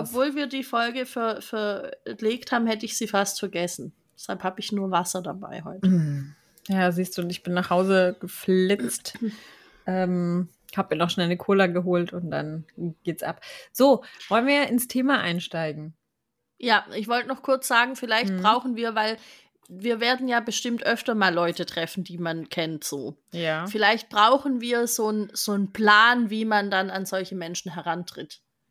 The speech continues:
Speaker 2: Hm, ja. Ja.
Speaker 1: Das können wir
Speaker 2: Also.
Speaker 1: vielleicht noch mal entwickeln irgendwann.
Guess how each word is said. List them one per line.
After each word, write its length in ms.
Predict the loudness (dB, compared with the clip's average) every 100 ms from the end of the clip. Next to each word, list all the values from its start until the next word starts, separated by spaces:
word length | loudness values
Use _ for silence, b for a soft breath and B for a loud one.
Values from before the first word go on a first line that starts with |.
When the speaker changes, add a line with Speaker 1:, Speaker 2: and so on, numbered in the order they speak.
| _ _ -8
Speaker 2:
Hm, 420 | -2 2 2 2
ja. 500 | 4 6 4 4 0 -4 _ _ _ _ _ _ _ _ _
Ja. 540 | -2 2 2 2 -2 -6 -20 B B
Speaker 1:
Das 180 | -10
können 200 | -4 4
wir 60 | 6
Speaker 2:
Also. 200 | 6 6
Speaker 1:
vielleicht 260 | 2 2 -2
noch 120 | 2
mal 180 | 4 4
entwickeln 500 | 0 -4 -6 -6 -8
irgendwann. 520 | -10 -10 -6 -6 -8